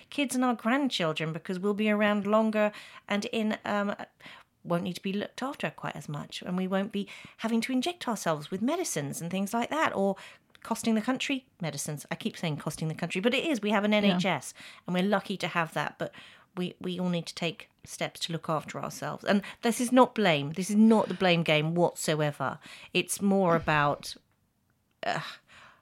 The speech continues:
Speaker 1: wising up.
Speaker 2: It's wising up, and it's, it's never too
Speaker 1: Reality
Speaker 2: late. I
Speaker 1: check.
Speaker 2: think, I think it's not too late to do it. I mean, we've both proved it. You know, I'm sixty this year. And I've lost the weight and I feel better for it. I have my moments when I want to stuff my face, but generally, and then I feel guilty about doing it.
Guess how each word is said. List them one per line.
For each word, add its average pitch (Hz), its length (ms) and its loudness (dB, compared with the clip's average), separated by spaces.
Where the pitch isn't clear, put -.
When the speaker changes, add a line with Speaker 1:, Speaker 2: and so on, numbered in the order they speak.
Speaker 1:
wising 180 440 4
up. 220 260 0
Speaker 2:
It's 262 160 -2
wising 311 340 10
up, 247 140 8
and 240 120 8
it's, - 180 2
it's 214 140 6
never 247 280 12
too 254 120 10
Speaker 1:
Reality 240 80 10
Speaker 2:
late. 220 100 12
I - 40 12
Speaker 1:
check. 214 100 8
Speaker 2:
think, 240 140 6
I 208 40 4
think 240 280 2
it's 208 220 4
not 220 220 6
too 214 220 6
late 170 300 6
to 160 100 2
do 151 160 8
it. - 160 4
I 147 60 4
mean, 170 160 8
we've 214 180 8
both 202 260 6
proved 151 320 4
it. 139 200 2
You 165 120 0
know, 143 220 6
I'm 180 140 6
sixty - 520 0
this 170 200 2
year. 190 240 4
And 262 240 8
I've 285 220 2
lost 339 220 0
the 320 80 6
weight 415 180 6
and 240 140 8
I 285 40 6
feel 381 220 4
better 359 240 4
for 427 200 6
it. - 60 2
I 190 40 2
have 160 160 -2
my 151 80 4
moments 170 340 6
when 170 100 0
I 175 40 2
want 175 140 0
to 170 60 0
stuff - 240 -2
my 175 100 2
face, 220 280 2
but - 200 -2
generally, 190 520 8
and 196 140 10
then 180 80 10
I - 20 10
feel 170 160 4
guilty 175 300 4
about 175 180 6
doing 185 220 6
it. - 180 0